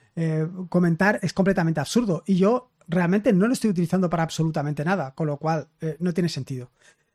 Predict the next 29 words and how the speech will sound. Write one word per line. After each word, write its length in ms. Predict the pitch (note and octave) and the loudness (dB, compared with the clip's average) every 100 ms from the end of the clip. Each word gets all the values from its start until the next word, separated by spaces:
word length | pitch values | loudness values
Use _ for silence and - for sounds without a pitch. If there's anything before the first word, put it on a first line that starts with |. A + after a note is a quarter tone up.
| _ - | _ -2
Así 240 | F3 A3+ | 0 2
que, 320 | B3 C4 B3+ - | 4 2 2 -2
eh, 240 | F#3 F#3+ | 0 0
esto 260 | G#3 G#3 A3 | -2 0 2
de 840 | A3 A3 A3 G#3+ G#3+ G#3 G3+ A3 - G#3+ | 4 4 4 4 6 6 4 2 -4 -2
los 200 | G3 G3+ | 0 2
comentarios 540 | A3 G#3+ G#3 G#3+ A3+ | 2 4 4 4 4
lo 120 | F3+ E3+ | 4 4
voy 100 | G3 | 4
a 80 | |
migrar 500 | G#3 G3+ G#3 G#3+ A3+ _ | 4 4 4 2 -2 _
a, 300 | E3+ D#3+ D3 _ _ - | -2 -2 -4 _ _ 0
mm, 360 | E3+ E3 D#3 | 4 6 4
que 140 | D#3 E3 | 2 2
no 80 | |
va 240 | F#3 F#3+ F3+ | 4 2 0
a 80 | E3+ | -2
hacer 220 | G3 F#3 | -2 2
falta 320 | G#3 F#3 D#3 | 2 0 0
para 160 | D3+ D#3 | 0 0
nada 240 | F3+ D3+ | 0 0
registrarte, 760 | E3 F#3 - A3 G#3+ A3 C#4 - | -2 -4 -2 -2 -2 -6 -6 -12
esto 240 | D#3 F3 | -8 -4
todavía 260 | D#3+ D#3+ E3+ | -2 0 0
está 340 | D#3+ E3+ E3 - | 0 0 -2 -2
en 240 | D#3 D3+ | -2 0
proceso 360 | D#3+ D#3 E3+ F3+ | -2 -4 -2 -2
de 120 | E3 | -2
trabajo, 480 | E3+ F#3 F3+ G3+ | 0 0 0 -2